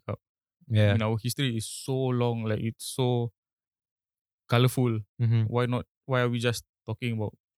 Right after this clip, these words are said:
Speaker 1: the usual stuff?
Speaker 2: Mm-hmm. Well, one frustration that I have from this episode is that I think that, um, Mister Jita Singh has so much to offer,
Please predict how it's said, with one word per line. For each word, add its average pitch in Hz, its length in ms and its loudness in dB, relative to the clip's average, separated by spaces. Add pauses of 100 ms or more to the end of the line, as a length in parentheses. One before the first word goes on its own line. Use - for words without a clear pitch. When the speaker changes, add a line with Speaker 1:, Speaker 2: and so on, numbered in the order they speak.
(240)
Speaker 1:
the 107 100 -4
usual 110 280 -4
stuff? 110 320 -8
Speaker 2:
Mm-hmm. 113 360 6
Well, 143 200 6
one 170 180 6
frustration 135 600 6
that 113 180 8
I 117 80 6
have 127 120 6
from 104 260 2
this 113 160 2
episode 113 400 2
is 104 120 -2
that 104 200 2 (420)
I 151 140 6
think 175 320 6
that, 131 180 6
um, 113 460 4
Mister 117 160 4
Jita 120 260 4
Singh 131 180 6
has 110 180 6
so - 180 2
much 123 200 6
to 110 60 2
offer, 110 540 4